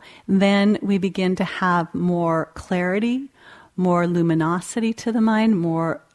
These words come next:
capacity to see what is true and what is happening. And then we start to open up, which we've already begun doing, opening up to the sounds, the thoughts, the emotions, body sensations, until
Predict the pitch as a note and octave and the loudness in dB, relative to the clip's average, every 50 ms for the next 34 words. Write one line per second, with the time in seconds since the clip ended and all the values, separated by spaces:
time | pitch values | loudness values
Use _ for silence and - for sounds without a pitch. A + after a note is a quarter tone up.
0 | - - G#3+ - - - - - - F#3+ F#3+ G#3 G#3 - - A#3+ G#3 G#3 G3 G3 | -6 -4 -4 -4 -4 -8 -10 -4 -2 -2 -2 -2 -4 -4 -6 -4 -2 -2 -4 -4
1 | - - F#3+ F3 - - - - F3+ F3+ F3 E3+ D#3+ D#3 D#3 D3+ D3+ D#3+ - - | -4 -6 -6 -6 -6 -8 -6 -4 -2 -2 -2 -2 -2 -2 -2 -2 -2 -4 -6 -8
2 | - - - A3 G#3 F3 D3+ - D#3+ D#3+ D#3+ D#3+ D#3+ D#3+ E3 - - - - A3 | -12 -8 -6 -4 -4 -2 -2 -2 -2 -2 0 -2 -2 -4 -4 -6 -8 -10 -8 -8
3 | A3+ A#3 - - D#3+ D3+ C#3 C#3 C#3 C#3+ C3+ - _ _ - - - - - - | -8 -6 -6 -6 -4 -4 -4 -6 -8 -10 -12 -16 _ _ -20 -20 -20 -20 -20 -20
4 | - - - - - _ _ _ _ - G#3+ A3 G#3 G#3 G#3 G#3+ G#3+ A3+ A3 A3 | -20 -20 -20 -20 -20 _ _ _ _ 2 4 6 6 6 6 6 6 6 4 4
5 | G#3+ F#3+ - - - - - F3+ F3+ - - - - F3+ F3 - - E3+ G#3+ B3 | 2 2 0 -6 -6 -2 0 0 0 0 -2 -2 0 0 0 0 0 0 0 0
6 | A3+ - F3+ - - F3+ F3 E3+ E3 D#3+ D#3+ D#3+ D#3 D3+ D#3 D3 - D3 C#3+ D3 | 0 -2 -6 -6 -4 -4 -4 -2 0 0 0 0 -2 -2 -4 -4 -2 -2 -2 -2
7 | D#3+ - A#3+ B3+ A#3+ E3 D3+ D3+ - E3+ E3+ D#3+ - F3+ E3 E3+ F3 F3 E3 - | -2 -2 0 0 0 0 0 0 0 -2 -2 -2 -2 -2 -2 0 0 -2 -4 -4
8 | - - D3+ D#3+ D#3 - - D3+ D3+ D3+ D3 C#3+ C#3+ - - D#3 D#3+ - D#3 D3 | -6 -8 -6 -6 -8 -6 -4 -4 -2 -2 -2 -4 -4 -6 -6 -10 -8 -6 -4 -4
9 | C#3+ C#3 - - - - - - - - _ F3 E3 D#3+ D#3+ D#3+ D3+ D3+ D3+ - | -4 -4 -6 -10 -14 -16 -16 -16 -18 -12 _ -6 -4 -2 -2 -2 -2 -2 -4 -4
10 | - D#3 D#3 D#3 D3+ D#3 D#3 D#3+ D3 - - - - - - _ _ - D#3 D3+ | -4 -4 -4 -4 -2 -4 -4 -8 -10 -14 -20 -20 -20 -20 -20 _ _ -2 -2 0
11 | D#3 D#3+ D#3 - - - D3 D#3 D#3+ - - D#3 D3+ D#3 - - D#3 D#3 D#3 D#3 | 0 -4 -6 -6 -6 -6 -4 -4 -4 -6 -6 -6 -6 -6 -6 -6 -4 -4 -4 -4
12 | D#3 D#3 - - - F#3 F#3+ F3 - - - G#3+ F#3+ F3+ F3 F3 F3 | -6 -8 -10 -8 -2 0 0 0 0 -2 -2 -2 0 2 2 0 -2